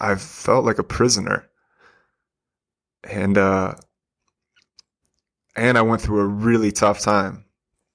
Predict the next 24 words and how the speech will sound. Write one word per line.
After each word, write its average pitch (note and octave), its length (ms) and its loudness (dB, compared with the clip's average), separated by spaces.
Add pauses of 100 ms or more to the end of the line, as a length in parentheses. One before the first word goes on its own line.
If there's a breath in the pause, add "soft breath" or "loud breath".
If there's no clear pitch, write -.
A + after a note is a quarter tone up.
(400)
'cause G#2+ 560 -2
I A2 100 -4
had A2+ 200 2
a A2 40 0
girlfriend A2 460 -2
going G#2 200 0
to F#2 60 0
Argentina, G#2 640 0
which G2+ 200 -4
was G2+ 160 -6
really G2+ 160 0
silly. G#2 360 2
I G#2 60 0
should G#2 220 -4
have G2 180 -10
broken G2+ 300 -6
it G#2 120 -6
off G2+ 200 -2
beforehand. G#2 600 -6 (760 soft breath)
But G#2 100 -6
we G#2+ 80 0
tried A#2 320 2
it A2 100 0
anyway, G2+ 500 0